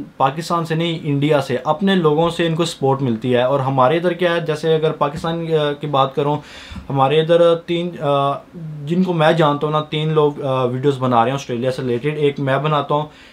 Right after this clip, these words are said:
एक सैफ भाई बनाते हैं, उनकी भी आपने videos देखी होंगी, और एक और है, अ, डार्विन में वो रहता है, उसका नाम नहीं मेरे जहन में आ रहा।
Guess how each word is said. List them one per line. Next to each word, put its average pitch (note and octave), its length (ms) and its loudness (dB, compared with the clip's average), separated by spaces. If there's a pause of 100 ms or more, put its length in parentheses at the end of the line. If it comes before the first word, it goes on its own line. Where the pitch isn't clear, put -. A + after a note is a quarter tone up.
(120)
एक C#3 220 -2
सैफ B2+ 340 0
भाई C#3+ 120 0
बनाते C#3 380 -2
हैं, C3+ 80 -4
उनकी C3+ 200 -8
भी C3+ 140 -6
आपने C3 200 -4
videos B2+ 320 -2
देखी B2 260 -4
होंगी, B2 340 -2 (840)
और C3+ 280 6
एक D3 360 0
और D3 240 4
है, D3 480 0
अ, A#2 300 2
डार्विन A#2+ 380 2
में C#3 160 -4
वो B2+ 120 -2
रहता A2+ 260 -4
है, B2+ 80 -2
उसका A#2 680 -4 (140)
नाम A2+ 260 0
नहीं B2+ 120 2
मेरे B2 140 0
जहन A2+ 200 0
में A#2 140 2
आ G#2 120 2
रहा। B2+ 180 0